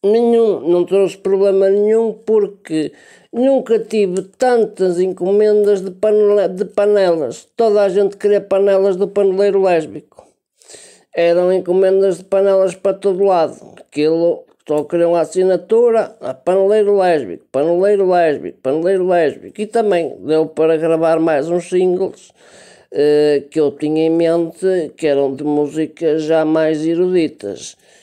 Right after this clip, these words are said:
que era, por exemplo, "Ó lata, se eu te fuder de costas, será que te estou a ir ao cu?"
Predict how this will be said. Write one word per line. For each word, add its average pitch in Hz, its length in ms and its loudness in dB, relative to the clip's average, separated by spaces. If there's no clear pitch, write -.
que 139 260 -4
era, 131 580 0
por 127 180 -6
exemplo, 139 1080 -2
"Ó 160 160 2
lata, 165 600 0
se 147 160 -6
eu 160 120 2
te - 200 -16
fuder 156 460 -2
de 147 120 -10
costas, 156 720 -4
será 170 440 0
que - 80 -20
te - 100 -16
estou 143 260 0
a 143 80 2
ir 139 100 2
ao 127 160 0
cu?" 196 420 0